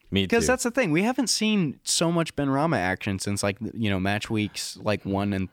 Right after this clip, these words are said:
Speaker 2: one through three, you
Speaker 1: Yeah,
Speaker 2: know?
Speaker 1: I, I was gonna say three. I'd say he, he was on fire the first handful of games, and he's still playing good.
Speaker 2: Yeah,
Speaker 1: He's
Speaker 2: no,
Speaker 1: still
Speaker 2: he,
Speaker 1: doing a lot
Speaker 2: he
Speaker 1: of good work.
Speaker 2: plays
Speaker 1: Even,
Speaker 2: fine.
Speaker 1: even today, like, with, like, he got the assist on the Declan Rice goal 'cause he held up the ball right in front of their box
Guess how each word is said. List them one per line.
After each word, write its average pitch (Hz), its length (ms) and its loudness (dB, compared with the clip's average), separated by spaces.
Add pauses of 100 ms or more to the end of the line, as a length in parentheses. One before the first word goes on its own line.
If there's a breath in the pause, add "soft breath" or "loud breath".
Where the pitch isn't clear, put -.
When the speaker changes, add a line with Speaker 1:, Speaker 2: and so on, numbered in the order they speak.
(140)
Speaker 2:
one 104 220 -2
through 92 180 -2
three, 98 400 -2
you 104 100 0
Speaker 1:
Yeah, 110 180 4
Speaker 2:
know? - 60 2
Speaker 1:
I, - 100 -2
I 110 40 4
was 107 80 2
gonna 98 140 2
say 82 140 -2
three. 85 300 -2
I'd 101 140 0
say 101 140 2
he, 104 220 0
he 104 120 -4
was 110 100 0
on 92 120 2
fire 85 300 0
the 80 80 -4
first 85 220 -4
handful 85 300 -2
of 78 60 -2
games, 90 280 0
and 120 140 2 (280 loud breath)
he's 190 120 0
still 226 160 0
playing 185 260 0
good. 120 260 2 (260)
Speaker 2:
Yeah, 202 260 2
Speaker 1:
He's 143 100 -8
Speaker 2:
no, 208 100 6
Speaker 1:
still 214 160 4
Speaker 2:
he, 196 60 4
Speaker 1:
doing 180 120 4
a - 0 -
lot 165 60 4
Speaker 2:
he 160 60 4
Speaker 1:
of 156 40 0
good 147 60 2
work. 135 100 6
Speaker 2:
plays 127 120 2
Speaker 1:
Even, 202 200 4
Speaker 2:
fine. 180 80 2
Speaker 1:
even 107 200 4
today, 147 300 2
like, 117 200 2
with, 117 120 0
like, 110 140 0
he 127 280 2 (180)
got 123 180 2
the 110 80 2
assist 110 300 0
on 104 60 2
the 98 60 2
Declan 95 300 0
Rice 95 220 2
goal 92 160 0
'cause 90 160 -4
he 90 60 -6
held 123 240 -2
up 117 120 0
the 101 60 -6
ball 98 420 2 (340 soft breath)
right 127 320 2
in 113 120 -2
front 113 240 2
of 92 120 0
their 95 300 4
box 104 680 0